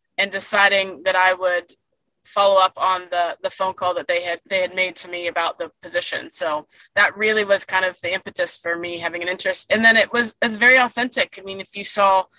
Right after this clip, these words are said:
how we tried to build the program there, we really followed that model. Um, and, and again, Carla at Duke was a, was a perfect example of that. Like, I always felt like I could go to her with anything, whether it was soccer, whether it was personal. She just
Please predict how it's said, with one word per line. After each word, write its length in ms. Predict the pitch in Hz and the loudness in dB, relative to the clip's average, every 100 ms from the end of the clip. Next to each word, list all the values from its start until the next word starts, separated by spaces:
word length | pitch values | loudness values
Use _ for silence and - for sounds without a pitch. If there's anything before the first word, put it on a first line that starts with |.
| - - _ - | -20 -20 _ -2
how 200 | 208 202 | 2 2
we 160 | 208 | 0
tried 280 | 208 208 196 | 0 2 2
to 60 | 190 | 2
build 260 | 196 202 | 2 2
the 60 | 190 | 0
program 460 | - 202 208 202 | -2 -2 0 0
there, 220 | 185 180 180 | 0 -2 -2
we 80 | |
really 260 | 185 190 196 | -2 0 0
followed 320 | - 185 180 | 0 0 0
that 140 | 175 156 | 0 0
model. 360 | 170 185 156 - _ _ _ - | 0 0 0 -4 _ _ _ -6
Um, 400 | 170 160 156 - | -4 -4 -6 -2
and, 160 | 202 208 - | 0 0 0
and 80 | 220 | 0
again, 360 | 220 214 226 214 | 2 4 4 2
Carla 600 | - 220 226 226 214 - _ | 0 4 6 6 2 -2 _
at 180 | 202 202 | 0 0
Duke 320 | - 226 220 | -2 -8 -4
was 220 | 202 196 202 | -2 0 0
a, 100 | - | -6
was 220 | - 196 190 | -8 -4 -4
a 100 | 180 | -6
perfect 420 | - 208 - 190 185 | 0 0 2 -2 -2
example 440 | 170 196 196 196 | -6 -4 -2 0
of 100 | 180 | 0
that. 280 | 185 175 - | 2 2 2
Like, 180 | 175 - | -6 -2
I 160 | 175 202 | 2 4
always 240 | 208 202 | 4 0
felt 160 | - 196 | 0 -2
like 160 | 180 185 | -2 -2
I 80 | |
could 140 | 180 - | -4 -4
go 120 | 185 | -4
to 80 | 185 | -2
her 140 | 180 | -2
with 120 | 170 | -2
anything, 440 | 165 170 165 143 156 _ | -2 -4 -6 -8 -10 _
whether 240 | 180 175 | -2 0
it 100 | - | 0
was 140 | 165 - | -2 0
soccer, 420 | 214 214 220 214 | 4 4 2 0
whether 300 | 202 170 151 | 0 -2 -4
it 60 | |
was 260 | 165 165 - - - _ | -4 -6 -8 -14 -20 _
personal. 520 | - 214 - 208 196 | 2 2 2 0 0
She 220 | 196 214 | -2 -6
just 480 | 196 202 - - - | -2 -2 -2 -6 -12